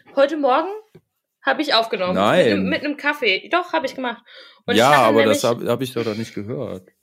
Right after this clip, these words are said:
Speaker 1: <laughs> Sorry. Die ist auch nur eine Viertelstunde lang. Ich mache mal die Quickie-Episoden. Und es war die Never Have I Ever Folge. Und dann hab ich, ähm, auf Instagram haben mir dann leider zu wenig Leute, war aber auch zu kurzfristig, äh, was ge-, darauf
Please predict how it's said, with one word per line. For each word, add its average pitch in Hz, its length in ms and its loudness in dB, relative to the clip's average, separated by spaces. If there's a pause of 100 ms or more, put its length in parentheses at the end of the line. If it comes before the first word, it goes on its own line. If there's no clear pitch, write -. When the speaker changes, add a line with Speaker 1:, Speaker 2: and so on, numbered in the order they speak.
(180)
Speaker 1:
<laughs> - 200 -20
Sorry. - 640 -12 (680)
Die 262 60 2
ist 285 100 2
auch 320 80 4
nur 294 80 0
eine 294 100 0
Viertelstunde 269 420 -2
lang. 208 200 2
Ich 214 100 -8
mache 240 160 -6
mal 233 140 0
die 208 120 -8
Quickie-Episoden. 190 1000 -6 (260)
Und 220 160 -2
es 220 140 -4
war 233 100 4
die 247 140 -2
Never 262 440 2
Have 269 260 0
I 220 140 2
Ever 226 380 2
Folge. 185 560 0
Und 202 100 -8
dann 208 200 0
hab 226 160 0
ich, 240 220 -10
ähm, 214 720 -2
auf 214 140 0
Instagram 233 600 -2
haben 220 160 -4
mir 214 160 0
dann 202 280 0
leider 196 540 2
zu 247 180 -8
wenig 233 280 -2
Leute, 220 480 2
war 180 80 -2
aber 175 120 2
auch 185 160 -4
zu - 120 -20
kurzfristig, 214 540 -6 (520)
äh, 202 260 6
was 208 200 0
ge-, - 100 -2 (240)
darauf 196 380 -2